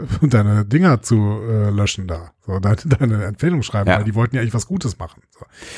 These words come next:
Speaker 2: Das auf jeden Fall. Also das Outcome, da würde ich auf jeden Fall auch mitgehen, ne? Aber es ist, war ja, also der lange Weg zu diesem Outcome, es war halt ein, ja, war halt einfach nur ein langer Dialog
Speaker 1: Ja.
Speaker 2: am Ende, ne?
Speaker 1: Ja. Also es ist, aber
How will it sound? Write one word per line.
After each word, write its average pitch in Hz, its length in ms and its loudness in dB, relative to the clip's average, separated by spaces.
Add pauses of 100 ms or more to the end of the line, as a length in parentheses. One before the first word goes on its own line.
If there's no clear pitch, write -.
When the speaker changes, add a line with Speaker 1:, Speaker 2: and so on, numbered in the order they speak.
(460)
Speaker 2:
Das 120 180 0
auf - 120 2
jeden 139 160 4
Fall. 117 200 4
Also 92 160 2
das 92 160 -2
Outcome, 143 600 2
da 113 140 2
würde 113 140 0
ich 110 80 -2
auf 101 180 -2
jeden 110 120 -2
Fall 104 100 -4
auch 90 100 -2
mitgehen, 76 480 -4
ne? 85 200 -2
Aber 85 200 0
es 85 140 -2
ist, 101 180 -8
war 90 160 2
ja, 98 140 4
also 87 260 -2
der 90 80 0
lange 95 320 0
Weg 120 220 0
zu 123 100 -2
diesem 113 220 0
Outcome, 110 800 -2 (800)
es 82 300 -6
war 87 160 4
halt 90 220 2
ein, 87 280 0 (140)
ja, 67 360 -4
war 73 80 0
halt 78 180 -2
einfach 80 240 -4
nur 80 180 0
ein 76 40 0
langer 80 260 2
Dialog 78 440 0
Speaker 1:
Ja. 71 40 -4
Speaker 2:
am 62 100 -4
Ende, 58 240 -8
ne? 82 160 -2 (440)
Speaker 1:
Ja. 71 180 -6 (580)
Also 139 280 4
es 139 120 2
ist, 160 80 0
aber 131 300 2